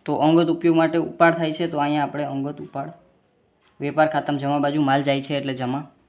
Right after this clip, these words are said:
અંગત ઉપાડ. ચાલો, તો એ ચોવીસ હજાર. પછી છે આવક માલ ગાડા ભાડું. તો આવક માલ ગાડા ભાડું વેપાર ખાતામાં ઉધાર બાજુ આમાં ગાભા. કેટલું છે? તો કે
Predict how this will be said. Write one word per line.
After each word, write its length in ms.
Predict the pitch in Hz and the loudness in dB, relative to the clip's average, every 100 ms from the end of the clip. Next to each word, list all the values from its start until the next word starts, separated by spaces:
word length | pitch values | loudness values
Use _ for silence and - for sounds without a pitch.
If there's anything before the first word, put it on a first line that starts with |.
| _ _ _ _ _ _ _ | _ _ _ _ _ _ _
અંગત 320 | 139 135 151 - _ _ _ _ _ _ _ _ _ _ _ _ | -10 -8 -8 -12 _ _ _ _ _ _ _ _ _ _ _ _
ઉપાડ. 340 | 131 - - - _ _ _ _ _ | -12 -10 -10 -14 _ _ _ _ _
ચાલો, 200 | - 147 | -4 -4
તો 80 | 139 | -4
એ 80 | 151 | -6
ચોવીસ 360 | 156 156 156 | 0 0 0
હજાર. 240 | 156 156 170 - - _ _ _ _ _ _ _ _ _ _ _ _ _ _ _ _ _ _ _ _ _ _ _ | -4 -6 -6 -10 -20 _ _ _ _ _ _ _ _ _ _ _ _ _ _ _ _ _ _ _ _ _ _ _
પછી 260 | 170 170 202 | -4 -2 -2
છે 240 | 214 208 | 0 2
આવક 380 | - 160 208 - | 8 8 8 6
માલ 220 | 170 175 | 8 8
ગાડા 340 | 151 143 147 170 | 6 6 6 4
ભાડું. 380 | - 147 143 120 | 2 0 0 4
તો 80 | |
આવક 220 | 123 147 160 | 6 6 6
માલ 160 | 156 | 4
ગાડા 180 | 147 151 | 6 4
ભાડું 220 | 151 160 | 4 2
વેપાર 260 | 147 143 143 | 2 0 0
ખાતામાં 320 | 147 143 139 | 0 -2 0
ઉધાર 180 | 135 143 | -2 -2
બાજુ 320 | 139 156 - | -4 -8 -8
આમાં 260 | 143 135 135 | -6 -4 -4
ગાભા. 320 | 131 127 147 - _ _ _ _ _ _ _ _ _ _ _ _ _ _ _ _ _ _ _ _ _ _ 185 _ _ _ _ _ _ _ _ _ _ _ _ _ - | -6 -10 -12 -14 _ _ _ _ _ _ _ _ _ _ _ _ _ _ _ _ _ _ _ _ _ _ _ _ _ _ _ _ _ _ _ _ _ _ _ _ -4
કેટલું 260 | 175 170 | -2 -2
છે? 140 | 160 143 | -4 -4
તો 160 | 143 | -6
કે 440 | 139 156 175 - | -4 -4 -4 -6